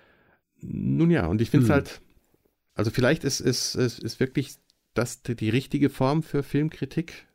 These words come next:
Speaker 1: eben auch filmisch selber, da muss die Filmkritik selber auch filmisch werden und eben mit den Bildern selber arbeiten und das heißt nicht, sich, äh,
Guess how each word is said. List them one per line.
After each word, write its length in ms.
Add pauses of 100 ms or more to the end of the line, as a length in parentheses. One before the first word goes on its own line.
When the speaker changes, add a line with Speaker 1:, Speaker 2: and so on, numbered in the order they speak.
(120)
Speaker 1:
eben 260
auch 260
filmisch 640
selber, 440 (220)
da 160
muss 160
die 100
Filmkritik 460
selber 300
auch 100
filmisch 380
werden 380 (840)
und 260
eben 440
mit 400 (180)
den 160
Bildern 320
selber 400
arbeiten 640
und 200 (200)
das 220
heißt 300
nicht, 340
sich, 440
äh, 420